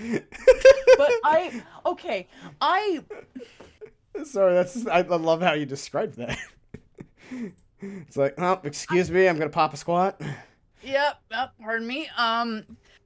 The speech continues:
Speaker 1: but I was reading the first volume
Speaker 2: Mm-hmm.
Speaker 1: a couple nights ago, and I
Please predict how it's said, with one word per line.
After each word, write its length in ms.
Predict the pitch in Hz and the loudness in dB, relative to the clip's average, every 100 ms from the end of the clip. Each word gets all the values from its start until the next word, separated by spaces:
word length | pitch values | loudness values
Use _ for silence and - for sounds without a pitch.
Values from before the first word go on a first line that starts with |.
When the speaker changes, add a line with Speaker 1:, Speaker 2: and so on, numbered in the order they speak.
| - | -2
Speaker 1:
but 160 | 320 - | 0 0
I 140 | 302 339 | -4 -4
was 200 | 339 - 247 | -6 -10 -10
reading 380 | 285 311 320 | -6 -6 -6
the 80 | 285 | -10
first 380 | - 190 202 - | -10 -12 -12 -12
volume 580 | 185 170 165 165 160 151 - | -10 -8 -10 -12 -16 -16 -10
Speaker 2:
Mm-hmm. 280 | 131 113 208 | -8 -8 -8
Speaker 1:
a 40 | |
couple 260 | 226 202 185 | -8 -8 -8
nights 320 | 165 165 - | -8 -10 -10
ago, 360 | 185 165 165 160 _ _ _ _ _ _ | -6 -4 -6 -12 _ _ _ _ _ _
and 460 | 262 294 302 285 - - _ _ _ _ _ _ _ | 0 2 2 -2 -6 -8 _ _ _ _ _ _ _
I 140 | 262 | 0